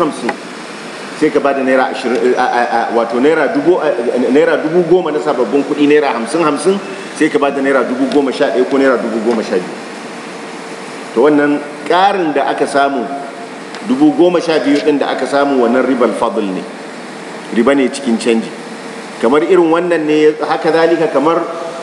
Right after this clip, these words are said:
abinci da al-, da Annabi sallallahu alaihi wasallam ya sanya shi yana daga cikin arribawiyat, yana daga cikin wanda riba take shiga cikin su. Abincin da ake du-, da ake rayuwa a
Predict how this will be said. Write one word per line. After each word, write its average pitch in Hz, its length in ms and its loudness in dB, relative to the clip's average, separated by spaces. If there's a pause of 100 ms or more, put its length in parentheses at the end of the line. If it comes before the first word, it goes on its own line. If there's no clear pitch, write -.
(140)
abinci 185 520 0 (200)
da - 120 2
al-, - 240 0
da 135 160 0
Annabi 156 160 0
sallallahu 156 320 2
alaihi 147 100 2
wasallam 147 320 2 (140)
ya 143 80 4
sanya 151 320 2
shi 147 160 -2
yana 131 80 0
daga 120 160 0
cikin 147 240 -2
arribawiyat, 127 960 0
yana 143 160 0
daga 123 240 0
cikin 160 200 2
wanda 165 200 2
riba 127 240 0
take 139 240 -4
shiga 117 320 0
cikin 139 240 0
su. - 160 -6 (400)
Abincin 175 500 0
da 151 140 0
ake 151 400 0
du-, 127 140 0 (100)
da 127 160 2
ake 160 200 0
rayuwa 135 440 0
a - 20 -8